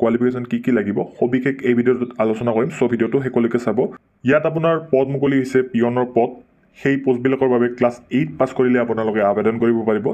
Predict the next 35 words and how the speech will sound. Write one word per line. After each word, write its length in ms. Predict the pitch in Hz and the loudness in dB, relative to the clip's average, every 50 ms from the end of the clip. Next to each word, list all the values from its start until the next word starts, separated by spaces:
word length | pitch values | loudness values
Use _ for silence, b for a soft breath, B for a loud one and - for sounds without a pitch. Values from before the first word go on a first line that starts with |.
| - - | -4 -4
তেনেকুৱা 260 | 120 110 104 113 117 113 | -4 -2 0 2 0 0
আপোনাৰ 220 | 113 113 117 117 113 110 | 0 0 -2 -2 -2 0
data 180 | - 123 - 120 120 | -2 0 0 0 0
entry 160 | 120 117 127 127 110 | 0 2 0 0 2
অপাৰেটৰৰ 480 | 104 113 113 117 117 - 123 123 120 - | 2 0 0 0 2 0 0 0 0 0
পদ 100 | 117 113 110 110 | -2 -2 -2 -2
মুকলি 200 | 104 110 107 107 107 | -2 -2 0 0 -2
হৈছে, 160 | 107 117 120 117 - | -2 -2 -4 -2 -2
ছুপাৰভাইজাৰৰ 600 | - 117 117 117 117 117 117 113 110 113 117 117 113 120 - | -4 -2 0 0 0 0 0 0 0 0 0 0 -2 -2 -2
পদ 120 | 104 107 110 110 110 | -2 -2 -2 -4 -6
মুকলি 240 | - 113 110 113 113 | -4 -2 0 0 -2
হৈছে 180 | 110 - - - - B B B B B B B B B B - - | -2 -2 -4 -6 -6 B B B B B B B B B B -4 -2
আৰু 140 | 107 107 107 107 107 104 | 0 0 0 0 0 0
আপোনালোকৰ 360 | 101 110 113 113 113 117 117 113 | 0 0 -2 0 0 0 -2 -2
যি, 60 | 117 - - B B B B B _ | -4 -8 -10 B B B B B _
যিসকল 260 | - 123 120 127 135 120 | -2 0 0 2 2 2
ল'ৰা 120 | 113 110 113 113 | 2 0 0 0
ছোৱালী 200 | 120 117 117 120 120 - | 0 0 0 0 0 0
কভিড 220 | - 110 117 120 120 120 | -2 0 0 -2 -2 -2
নাইণ্টিন 280 | 120 120 113 123 120 123 - - - | -2 -2 -2 -2 -4 -6 -10 -12 -10
হস্পিটেলত 520 | - 113 - - - 113 117 113 113 127 123 B B B B B - | -10 -10 -8 -6 -4 -2 0 0 0 0 -2 B B B B B -4
স্বাস্থ্য 280 | 110 110 110 - 123 120 117 | -2 -2 -2 0 0 0 2
বিভাগৰ 380 | 113 117 117 113 110 123 120 120 117 - | 2 0 0 0 2 0 0 0 0 -2
ফালৰ 180 | 120 113 110 110 | -2 -2 0 0
পৰা 140 | 110 110 113 110 98 | 0 0 0 -2 -2
মুকলি 200 | 98 110 110 110 | 0 0 2 2
হোৱা 100 | 110 110 110 - | 0 0 -2 0
পদবিলাকৰ 460 | - 110 107 104 110 110 107 104 110 107 | 0 0 0 0 -2 0 0 2 0 2
বাবে 140 | - - 101 107 | 0 0 0 -2
কেনেকৈ 280 | 113 107 107 101 - 110 104 | -2 -4 -4 -2 0 0 0
আবেদন 200 | 98 208 151 107 107 | 0 0 -2 -2 0
কৰিব 160 | 113 107 98 104 104 | -2 -2 0 0 0
লাগিব, 180 | 101 98 101 127 151 - - b b b b - | 0 -2 -2 -4 -6 -8 -12 b b b b -6
সকলো 260 | 120 120 - 139 143 143 131 | -4 -2 0 0 0 0 0
কথা 160 | 127 - | 0 0